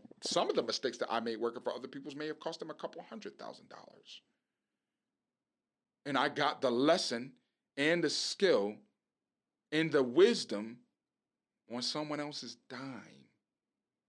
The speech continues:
Somebody else carry all those risks, 'cause whether I completed the task or not, my salary was dispersed to me accordingly.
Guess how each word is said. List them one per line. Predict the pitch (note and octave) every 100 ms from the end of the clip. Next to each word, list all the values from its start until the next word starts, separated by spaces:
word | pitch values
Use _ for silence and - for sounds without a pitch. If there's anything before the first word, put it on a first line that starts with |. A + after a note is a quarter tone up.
| _ _ _ _ _ _ _ _ _
Somebody | - E3 E3+ D#3+
else | D#3+ -
carry | - D#3 C#3+
all | - C3+
those | C3+ C3 B2
risks, | C#3+ - - - -
'cause | - A#2
whether | F#2+ D3 E3+ E3+
I | A#2+
completed | F#3 D3+ D3+ C3 A2+
the |
task | G#2+ C#3 B2 -
or | G#2
not, | F3 A3 - _ _ _ _ _ _ _ _ -
my | B2
salary | B2 D3+ C3+ C3+ B2+
was | B2+ A2+
dispersed | - G#2+ - B2 C3 -
to | C#3
me | C#3
accordingly. | - A2 - D3+ C3 - - -